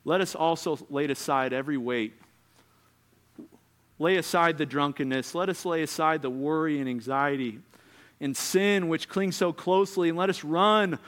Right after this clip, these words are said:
with endurance the race that is set before us. Brothers and sisters, remove the drunkenness of mind and replace it with sober-mindedness. Remove the worry and anxiety about the day of the Lord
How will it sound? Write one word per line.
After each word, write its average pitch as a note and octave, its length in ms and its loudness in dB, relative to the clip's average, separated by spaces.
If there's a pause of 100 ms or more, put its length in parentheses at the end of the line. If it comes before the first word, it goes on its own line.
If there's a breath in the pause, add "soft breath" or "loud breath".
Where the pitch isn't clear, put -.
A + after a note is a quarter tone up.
(140 loud breath)
with F3+ 160 2
endurance F#3+ 560 2
the F3+ 120 0
race F3+ 380 2
that F#3 120 2
is D#3 80 -2
set G3 280 0
before G3 440 0
us. - 380 -4 (2500 soft breath)
Brothers E3 360 0
and D#3+ 120 -4
sisters, F3 500 0
remove D#3 420 2
the F3 80 0
drunkenness D#3+ 540 -2
of C#3 120 -2
mind D3+ 360 2
and D3 120 -2
replace F3 540 0
it C3 160 -2 (380 loud breath)
with D#3+ 140 2
sober-mindedness. C#3+ 1000 0 (200 loud breath)
Remove G3 340 2
the G3 120 4
worry G#3 540 4
and F#3 80 2
anxiety G3 560 4
about F3 240 4
the D3+ 80 -2
day F3+ 280 4
of G#3+ 100 0
the F3+ 100 0
Lord E3 420 0